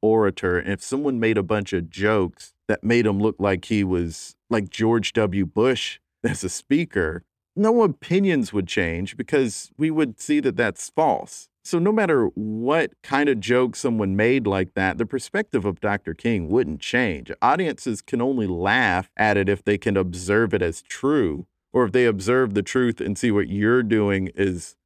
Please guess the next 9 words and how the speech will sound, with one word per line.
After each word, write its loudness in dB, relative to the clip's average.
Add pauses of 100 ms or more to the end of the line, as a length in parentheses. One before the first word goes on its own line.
(360)
completely 0
false 0
and -8
silly 2
enough 0
for -6
them -8
to -8
laugh. -4